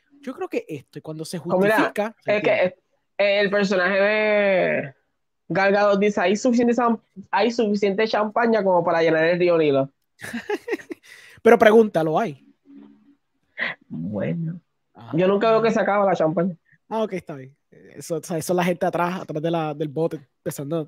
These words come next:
Speaker 1: tirar los, las cajitas de champán. <laughs> Pues, eso es el
Speaker 2: Ok,
Speaker 1: problema
Speaker 2: tú
Speaker 1: que yo tenía.
Speaker 2: entiendes que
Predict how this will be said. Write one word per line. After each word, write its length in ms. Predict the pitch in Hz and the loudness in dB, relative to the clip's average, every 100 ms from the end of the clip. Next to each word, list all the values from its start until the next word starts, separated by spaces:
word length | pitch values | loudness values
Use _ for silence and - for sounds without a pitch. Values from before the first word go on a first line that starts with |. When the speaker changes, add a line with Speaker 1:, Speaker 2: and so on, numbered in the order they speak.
| _ | _
Speaker 1:
tirar 180 | - 143 | -8 -4
los, 160 | 151 | -4
las 140 | 151 147 | -6 -8
cajitas 420 | 143 147 147 139 | -8 -10 -10 -14
de 60 | 143 | -14
champán. 460 | 143 123 135 147 - _ - - - 135 131 127 131 - _ | -16 -14 -16 -18 -20 _ -20 -20 -20 -20 -20 -20 -20 -20 _
<laughs> 460 | 175 - - - - _ _ _ | -6 -6 -8 -16 -20 _ _ _
Pues, 400 | - 190 196 208 | 0 4 4 2
eso 240 | - 196 330 | 0 4 4
es 40 | |
el 0 | |
Speaker 2:
Ok, 60 | 226 | 6
Speaker 1:
problema 160 | 202 214 | 4 6
Speaker 2:
tú 20 | |
Speaker 1:
que 60 | 240 | 6
yo 80 | |
tenía. 180 | 240 247 | 6 4
Speaker 2:
entiendes 160 | 294 | 2
que 100 | 311 | 2